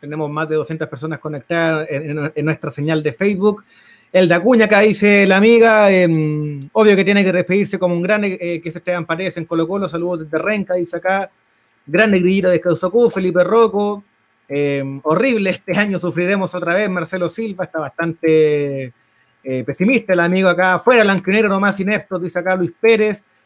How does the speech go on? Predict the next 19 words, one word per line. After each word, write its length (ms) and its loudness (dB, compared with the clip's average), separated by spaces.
Que 80 -4
vuelva 280 2
Barroso, 560 2
el 80 -2
mejor 240 -4
central 340 -6
junto 220 -8
a 20 -14
Falcón, 360 -4
Alejandro 520 -4
Yáñez. 640 -4
Necesitamos 540 0
a 60 0
Waterman, 600 0
dice 180 -6
acá 120 -4
Juan 240 -10
Soto, 320 -6
jugándosela. 840 -2